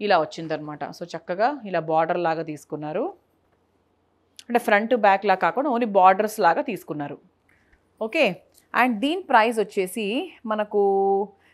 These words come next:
ఫిఫ్టీన్, this is ఫిఫ్టీన్ ఎయిటీ, పదిహేను వందల ఎనభై రూపాయలు. And దాంట్లో we have these two colors available అనమాట.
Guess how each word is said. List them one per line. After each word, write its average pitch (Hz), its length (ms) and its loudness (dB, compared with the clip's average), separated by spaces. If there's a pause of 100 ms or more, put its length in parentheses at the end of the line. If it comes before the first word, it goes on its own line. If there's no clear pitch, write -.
(220)
ఫిఫ్టీన్, 320 400 -2 (1700)
this 214 140 -4 (280)
is 240 340 2 (180)
ఫిఫ్టీన్ 285 400 0
ఎయిటీ, 190 240 -2 (140)
పదిహేను 247 380 2
వందల 240 220 2 (800)
ఎనభై 208 320 4
రూపాయలు. 175 320 0 (100)
And 180 180 -4
దాంట్లో 208 320 4 (120)
we 220 60 -4 (100)
have 349 200 2 (440)
these 262 260 0
two 247 100 0 (100)
colors 190 340 6
available 165 400 2
అనమాట. 147 280 -8